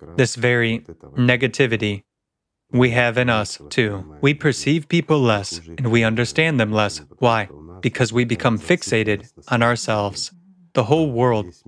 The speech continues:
starts revolving solely around us. Shaitan turns us into egoists, just blind and soulless egoists. You know?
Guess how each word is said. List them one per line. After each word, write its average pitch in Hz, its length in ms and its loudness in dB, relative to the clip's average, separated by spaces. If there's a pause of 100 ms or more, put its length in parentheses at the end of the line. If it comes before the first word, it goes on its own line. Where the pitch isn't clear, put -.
(160)
starts 101 460 -4
revolving 113 480 0
solely 151 480 -2
around 127 440 0
us. 104 240 0 (520)
Shaitan 180 500 0
turns 156 320 0
us 110 180 0
into 127 320 -4
egoists, 113 600 2 (1120)
just 117 260 0
blind 135 400 2
and - 200 -4
soulless 143 640 0
egoists. 104 720 0 (1700)
You 127 160 4
know? 135 240 2